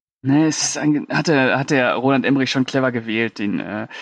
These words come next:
James Woods. Und über Jason Clarke, äh, der zuletzt ja zum Beispiel in Friedhof der Kuscheltiere zu sehen war, ähm, ja, das ist auch ein guter Schauspieler und der bringt ja auch eine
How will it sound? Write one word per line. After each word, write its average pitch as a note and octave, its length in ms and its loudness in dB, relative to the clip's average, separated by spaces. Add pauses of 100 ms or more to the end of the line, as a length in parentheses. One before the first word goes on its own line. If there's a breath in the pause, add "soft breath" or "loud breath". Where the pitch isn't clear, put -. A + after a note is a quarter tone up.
(400 loud breath)
James A2 340 -2
Woods. A#2+ 160 -2
Und C3+ 240 2
über C3 420 2
Jason C#3+ 360 0
Clarke, C3+ 880 0
äh, B2+ 40 -4
der B2+ 280 0
zuletzt C3+ 480 -4
ja B2+ 80 -2
zum B2+ 160 0
Beispiel B2 320 -2
in A#2+ 100 2
Friedhof C3+ 240 -4
der B2 80 -6
Kuscheltiere G3 480 -2
zu - 120 -6
sehen F#3 280 2
war, F3 240 2 (540 loud breath)
ähm, C3 640 2 (180)
ja, - 100 -4 (160)
das - 280 -6
ist - 60 -16
auch G#3 160 0
ein F4+ 80 6
guter A#2 260 -2
Schauspieler A2+ 640 -2
und B2 400 0 (240)
der D3 200 0
bringt G3 240 -2
ja F#3 80 -4
auch F#3+ 120 -2
eine F#3 220 2